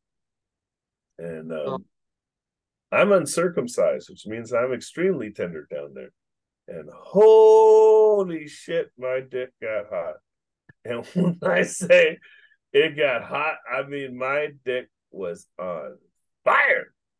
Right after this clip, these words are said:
Speaker 2: Oh, oh no.
Speaker 1: Yeah.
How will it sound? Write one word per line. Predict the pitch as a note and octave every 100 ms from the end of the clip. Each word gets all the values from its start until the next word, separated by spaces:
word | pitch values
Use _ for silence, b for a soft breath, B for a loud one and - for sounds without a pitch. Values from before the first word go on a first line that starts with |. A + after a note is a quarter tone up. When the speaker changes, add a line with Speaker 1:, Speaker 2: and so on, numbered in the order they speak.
| _
Speaker 2:
Oh, | D#3+ D#3+ - -
oh | C3 C3
no. | C3+ B2+ A2+ - - _ _ _ _ _ E3
Speaker 1:
Yeah. | A#3 E4 G4+ F#4+ -